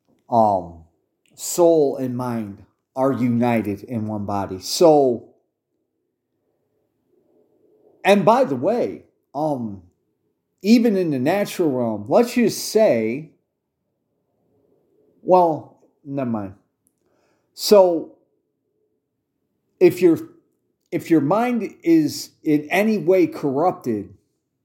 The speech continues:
your thinking is gonna be corrupted. And all three, just like the Trinity works in tandem for a common purpose,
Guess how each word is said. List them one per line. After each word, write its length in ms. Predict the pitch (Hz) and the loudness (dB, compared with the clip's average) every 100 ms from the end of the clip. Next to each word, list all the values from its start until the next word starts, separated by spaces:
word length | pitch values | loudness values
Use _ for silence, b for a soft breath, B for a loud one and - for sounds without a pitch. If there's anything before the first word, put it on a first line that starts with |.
| _ _ _ _ _ _ _ | _ _ _ _ _ _ _
your 220 | 135 160 | 2 2
thinking 580 | 156 196 214 208 170 143 | 2 0 0 0 -4 -2
is 200 | 131 127 | -4 -4
gonna 200 | 151 131 | -6 -4
be 160 | 117 117 | -6 -8
corrupted. 720 | - 131 120 - 107 95 - _ _ _ _ _ _ _ _ _ _ _ _ _ _ _ _ _ _ _ _ _ _ _ | -4 0 0 -2 -10 -10 -14 _ _ _ _ _ _ _ _ _ _ _ _ _ _ _ _ _ _ _ _ _ _ _
And 540 | 156 175 165 151 131 - _ _ _ _ _ _ _ _ _ _ _ _ _ | 0 2 2 -2 -6 -16 _ _ _ _ _ _ _ _ _ _ _ _ _
all 420 | 190 240 247 240 | 6 6 4 0
three, 720 | - - 208 220 190 139 127 | -2 -4 -2 0 0 -2 -4
just 400 | 123 - 226 233 | -8 -2 -2 0
like 240 | 254 240 233 | 0 0 -2
the 80 | 160 | -10
Trinity 600 | - 196 202 185 147 135 | -4 -2 -2 -2 -2 -2
works 500 | 113 143 180 - - | -2 -2 -2 -6 -8
in 260 | 151 123 | -6 -6
tandem 800 | 117 156 156 160 156 160 165 160 _ _ _ _ | -6 -4 -2 -2 -2 -4 -6 -12 _ _ _ _
for 220 | - 139 127 | -2 0 0
a 20 | |
common 400 | 180 175 156 117 | -2 -2 -2 -6
purpose, 720 | - 160 160 170 160 - | -2 -2 -2 -6 -6 -12